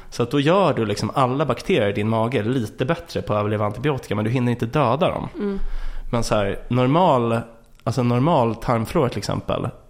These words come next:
Speaker 1: där är det ingen bakterie som är så resistent så att den kan klara fem tabletter.
Speaker 2: Mm.
Speaker 1: Så att då hinner de liksom inte evolvera.
Speaker 2: Mm.
Speaker 1: Så att det, det är därför det liksom driver resistensen att ta för få tabletter.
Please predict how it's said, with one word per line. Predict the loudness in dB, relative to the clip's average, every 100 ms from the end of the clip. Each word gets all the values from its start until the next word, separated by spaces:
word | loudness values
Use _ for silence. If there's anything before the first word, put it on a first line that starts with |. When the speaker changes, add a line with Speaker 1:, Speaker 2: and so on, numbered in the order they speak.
| -16
Speaker 1:
där | -2 0 2
är |
det | 0
ingen | 0 2 2 2
bakterie | 0 -2 0 0 0 -2
som | -2
är | 0 0 -2
så | -2 -2 0
resistent | -2 -4 -2 -2 -2
så | -6
att | -4
den | -4
kan | -4
klara | -2 0 0
fem | -2 -2 -2 -2
tabletter. | -8 -10 -10 -8 -4 -2
Speaker 2:
Mm. | 0 -2 -4 -8
Speaker 1:
Så | -6
att | -2
då |
hinner | 0 2 2 2
de | 0
liksom | -2 -4 -4
inte | -2 -2
evolvera. | -2 0 0 -2 -4 -6 -8 -8
Speaker 2:
Mm. | -4 -4 -6 -16 -20 -20 -20 -10
Speaker 1:
Så | -6
att | -4
det, | 0 2 2 0 -2
det |
är | 0
därför | 2 2 0
det |
liksom | -2 -2
driver | 0 0 2
resistensen | 0 -2 -2 -2 -2 -4
att |
ta | -2 -4
för | -4
få | -2 -2 -2
tabletter. | -4 -6 -6 -4 -4